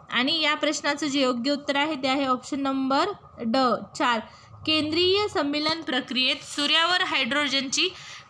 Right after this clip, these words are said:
चार केंद्रके मिळून हेलियमचं एक केंद्रक तयार होते. प्रश्न क्रमांक तेवीस, देशी शब्द ओळखायचा आहे. देशी शब्द ओळखायचा आहे आणि option number ब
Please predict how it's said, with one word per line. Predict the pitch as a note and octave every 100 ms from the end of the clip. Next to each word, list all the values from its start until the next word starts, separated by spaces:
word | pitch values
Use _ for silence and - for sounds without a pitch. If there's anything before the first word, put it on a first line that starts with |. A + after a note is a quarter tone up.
| -
चार | F4 E4+ F#4
केंद्रके | F#4+ D#4+ D4+ C#4 D4 C#4+ D#4+
मिळून | D4 B3 C#4+
हेलियमचं | D4 C#4+ C4 D4+ D#4+ D#4 F4 F4 -
एक | C4+ D#4+ F4
केंद्रक | - C4 A#3+ A#3+ C4+ C4+ B3+
तयार | A#3 B3 E4+ F4+
होते. | C4+ A3+ A#3 A3 D#3+ - - - - - - - - - - - - - - -
प्रश्न | B3+ C#4+ D4+
क्रमांक | E4 E4+ F#4 G4+ G4+
तेवीस, | - C#4+ B3+ D#4+ - - - - -
देशी | B3+ D#4 D#4+ - G4 G4+
शब्द | - D4 B3 D4
ओळखायचा | C4+ A#3 B3+ C4+ C#4 C4
आहे. | B3+ C4 E4 - - - - - - - - - - - - - - - - - - -
देशी | A#3 D#4 D4+ F#4+ G4
शब्द | G4 D4 D#4
ओळखायचा | C#4+ C4+ D4+ D4+ D4
आहे | C#4+ D#4
आणि | A#3 C4 D4+
option | B3 C4 C4 D#4+
number | D#4 D4+ C#4+ E4
ब | C#4+ G#3